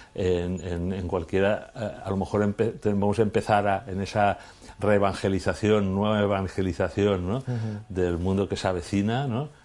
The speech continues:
Speaker 1: Pues a lo mejor decir, como has dicho tú, con una naturalidad espléndida, bueno, que a ti, como científico, el ser católico no te hace que las fórmulas o la, o tus, mm, teorías científicas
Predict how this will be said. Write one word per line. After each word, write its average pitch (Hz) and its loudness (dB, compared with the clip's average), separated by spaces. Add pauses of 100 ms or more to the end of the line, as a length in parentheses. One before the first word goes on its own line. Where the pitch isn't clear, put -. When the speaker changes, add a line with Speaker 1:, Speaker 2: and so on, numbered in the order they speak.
(140)
Speaker 1:
Pues - -14
a - -6
lo 92 -4
mejor 113 -4
decir, 98 -4
como 90 -4
has 82 -2
dicho 92 -2
tú, 85 -4
con 87 -4
una 95 -4 (140)
naturalidad 92 -2
espléndida, 95 -4 (500)
bueno, 101 -2
que 90 0
a 80 -2
ti, 98 -2
como 95 -2
científico, 92 -4
el 92 -4
ser 92 -6
católico 90 -2
no 82 -4
te 92 0
hace 87 -2
que 85 -2 (420)
las 87 -4
fórmulas 87 0
o 87 2
la, 85 0 (420)
o 95 0
tus, 87 -2
mm, 87 -2 (140)
teorías 87 0
científicas 85 -2